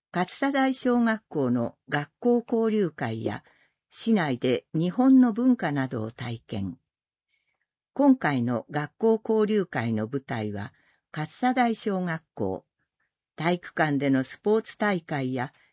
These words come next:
教室でのクラス交流を通じて、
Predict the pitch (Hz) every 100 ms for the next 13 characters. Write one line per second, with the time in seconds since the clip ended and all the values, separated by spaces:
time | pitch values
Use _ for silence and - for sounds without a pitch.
0 | _ - 214 233 - - 202 196 160 135
1 | - _ _ - 262 233 - - 175 196
2 | 185 190 175 175 175 - 160 160 143 151
3 | - 135